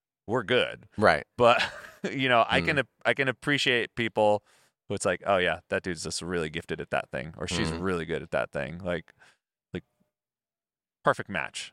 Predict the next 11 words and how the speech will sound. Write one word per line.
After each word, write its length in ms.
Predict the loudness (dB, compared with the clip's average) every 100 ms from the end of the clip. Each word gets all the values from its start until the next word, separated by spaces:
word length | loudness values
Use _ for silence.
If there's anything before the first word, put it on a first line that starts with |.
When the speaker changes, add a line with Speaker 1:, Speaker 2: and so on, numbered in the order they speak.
| -2
Speaker 1:
I 80 | 2
don't 80 |
Speaker 2:
Yeah. 100 | 4 2
Speaker 1:
know. 40 | -2 _ _ _ _ _ _ 4
Speaker 2:
Helpful. 420 | 4 4 0 -4 -8 _ _ _ _ _ _ _ _ _ _ _ _ _ _ _ _ _
So 80 | 0
anyways, 280 | 0 -2 -4
yeah. 200 | -4 -6 -10 _ _ _ _ _
Now 200 | -4 -2
what, 180 | -2 -4
dude? 220 | -8 -10